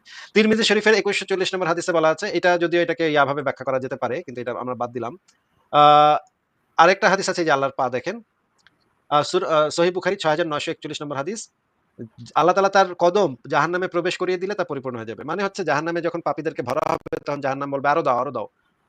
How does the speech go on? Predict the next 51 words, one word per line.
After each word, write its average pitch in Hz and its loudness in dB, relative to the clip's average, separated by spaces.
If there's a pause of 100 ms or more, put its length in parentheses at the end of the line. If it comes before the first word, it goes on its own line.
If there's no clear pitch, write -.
(160)
তখন 208 4 (360)
কিন্তু 185 0
জাহান্নাম 175 4
ভর্তি 147 -4
হয়ে 123 -2
যাবে। 107 -12 (240)
তখন 190 0
আল্লাহ 180 4
পাক 180 0
কি 170 -12
করবে? 190 -2
পা 151 2
দিয়ে 160 -6
চাপ 165 -2
দিয়ে 160 -4 (320)
জায়গা 143 4
করবে। 113 -12
মানে 131 -6
আমরা 143 -4
যখন 147 -6
একটা 147 -8
বড় 139 -4
জিনিসের 143 -8
ভিতরে 151 -4
জিনিসপত্র 139 -10
ভরি, 135 -4 (380)
তখন 135 -6
যদি 143 -4
মানে 135 -6
জায়গা 143 0
না 151 0
হয়, 151 0
তখন 135 -6
একটু 151 -12
চাপ 147 0
দিয়ে, 156 -2
উপর 135 -8
দিয়ে 139 -10
চাপ 143 -8
দিয়ে 147 -8 (360)
তারপর 131 -2
আবার 123 0
ভরি। 120 -10 (320)
আল্লাহ 151 4
পাক 170 -2
সেইভাবে 156 -4
জাহান্নামে 143 -4
পা 135 0
দিয়ে 143 -8
চাপ 147 -4
দিয়ে 147 -8